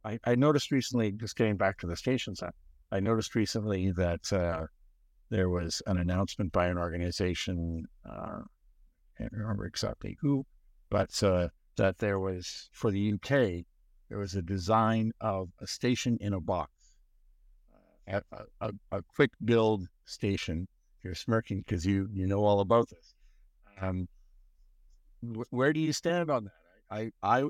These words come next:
I feel like there's probably some utility somewhere for this, but on the continuum of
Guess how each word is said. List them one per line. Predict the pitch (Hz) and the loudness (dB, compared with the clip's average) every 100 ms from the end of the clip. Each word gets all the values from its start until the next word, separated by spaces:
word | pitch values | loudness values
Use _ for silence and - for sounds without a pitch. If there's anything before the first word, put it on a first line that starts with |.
| - | 0
I | 117 160 185 | 2 4 2
feel | - 175 165 160 | -2 0 2 2
like | 135 - | 0 0
there's | 120 113 | -6 -6
probably | - 139 147 147 | 0 2 2 0
some | - 131 123 | 0 0 2
utility | 120 107 123 117 113 107 | 0 -2 0 0 2 -2
somewhere | - - 147 143 82 73 71 - - - _ _ | -4 -2 0 0 -2 -6 -6 -10 -12 -20 _ _
for | - 147 | -2 0
this, | - 123 - - _ _ _ _ - _ _ | 0 -4 -10 -14 _ _ _ _ -20 _ _
but | 110 90 87 _ _ _ _ _ _ | 2 2 0 _ _ _ _ _ _
on | 123 113 | 0 2
the | 104 | 0
continuum | - 104 - 151 117 92 92 101 | -2 -2 2 4 4 2 0 0
of | 90 87 87 | -2 -2 -4